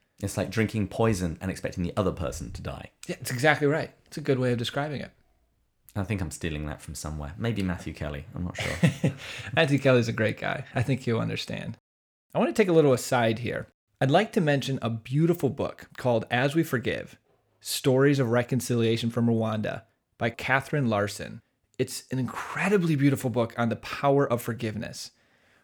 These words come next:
Speaker 2: While our earthly self may disagree with the teaching of forgiveness in the most extreme circumstances, as Lewis pointed out, maybe we say, "Well, no, you don't have to forgive the Gestapo." I mean, that might be a natural thing to say. I believe that Christianity is correct on this.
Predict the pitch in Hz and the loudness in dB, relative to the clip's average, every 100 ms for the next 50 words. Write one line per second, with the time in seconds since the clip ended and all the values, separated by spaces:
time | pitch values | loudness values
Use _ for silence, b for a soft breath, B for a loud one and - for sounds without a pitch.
0 | b 127 143 139 - - 175 175 165 - | b 2 6 4 4 6 6 8 4 6
1 | 139 127 123 117 120 113 120 120 117 120 | 4 6 2 0 -2 0 2 2 2 0
2 | - 127 - 117 107 117 110 113 110 - | 0 0 2 2 2 0 2 4 2 0
3 | 113 113 117 113 - 113 - 127 120 113 | 0 2 4 2 -2 -6 0 2 4 2
4 | - - - 123 113 - 110 107 117 110 | -2 -4 0 0 0 -2 -2 -2 -4 -2
5 | 123 120 - 113 98 101 - _ - 135 | -2 -2 -2 -2 0 -4 -6 _ 0 4
6 | 139 127 120 123 117 - 120 117 110 - | 6 4 2 2 2 2 -2 0 -2 -2
7 | 131 135 - - - - 120 - - - | 0 0 -2 -6 -2 0 0 -4 -12 -8
8 | 117 - 113 107 - 107 101 - - - | -8 -4 -2 -2 -6 -6 -6 -6 -8 -8
9 | - - - _ _ _ _ 135 151 185 | -10 -10 -16 _ _ _ _ 0 4 4
10 | 196 196 143 113 117 123 113 120 113 107 | 4 2 4 2 0 -2 0 0 0 -2
11 | - - 170 - - _ _ _ _ _ | -4 -2 0 -2 -10 _ _ _ _ _
12 | _ _ _ _ 135 185 196 165 160 165 | _ _ _ _ -2 2 2 2 0 -4
13 | - 151 160 143 - 143 170 - - - | -4 -2 0 -2 -2 -4 -4 -8 -10 -14
14 | - | -18